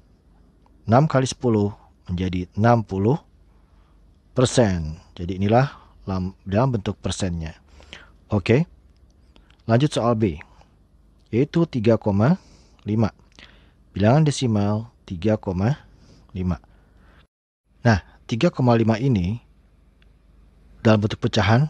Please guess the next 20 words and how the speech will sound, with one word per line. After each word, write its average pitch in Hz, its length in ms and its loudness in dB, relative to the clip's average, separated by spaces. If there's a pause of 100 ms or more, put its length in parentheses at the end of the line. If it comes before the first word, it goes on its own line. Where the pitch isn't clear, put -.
(120)
dapat 98 320 -6
ditulis 101 320 -2
sebagai 92 480 -4 (720)
tiga 107 320 0
puluh 107 240 0
lima 117 240 2 (480)
per 113 240 -2 (880)
sepuluh. 123 480 2 (1500)
Mengapa 127 400 2
per 104 320 -4
sepuluh? 113 400 0 (320)
Tentu 131 320 -2 (960)
karena 104 400 2
satu - 240 -4
angka 135 400 2
di 113 80 0
belakang 107 480 -2 (400)
koma, 113 320 2
yaitu 92 320 -4
angka 107 400 -4